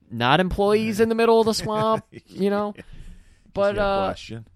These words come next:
Speaker 1: yeah, uh, if he had Puma senses, he know danger's coming.
Speaker 2: Yeah, 'cause he bumps right into, uh, our, our villain henchman, Ferret, played by David Hess, and Bruno, fat bald guy.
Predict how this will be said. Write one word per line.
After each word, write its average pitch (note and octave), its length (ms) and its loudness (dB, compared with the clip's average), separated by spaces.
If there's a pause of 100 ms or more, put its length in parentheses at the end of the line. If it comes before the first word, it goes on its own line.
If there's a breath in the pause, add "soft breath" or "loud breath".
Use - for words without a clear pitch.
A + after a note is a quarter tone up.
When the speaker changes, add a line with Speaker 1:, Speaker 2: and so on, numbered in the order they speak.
(280)
Speaker 1:
yeah, G3+ 500 -4
uh, F#3+ 180 0
if F#3 340 -4
he E3+ 120 2
had D#3+ 320 2
Puma A3+ 320 0
senses, C3+ 500 -4
he D3+ 140 0
know C#3 220 4
danger's G#2+ 420 -4
coming. B1 340 -10 (220)
Speaker 2:
Yeah, D2+ 200 -16 (200)
'cause F#2+ 200 -14
he G2+ 160 -10 (220)
bumps A#2 300 -8
right B2 240 -2
into, A#2 300 -4
uh, G2 260 -4
our, G2+ 400 -8
our G2+ 160 -6
villain A#2 580 -6
henchman, G#2+ 760 -10
Ferret, B2+ 460 -2
played G#2+ 180 -8
by G2+ 100 -6
David F#2+ 320 -10
Hess, F2 380 -12 (100)
and F#2+ 180 -12
Bruno, C#3 480 -2 (360)
fat A#2+ 200 -4
bald D3 220 -2
guy. D#2+ 160 -14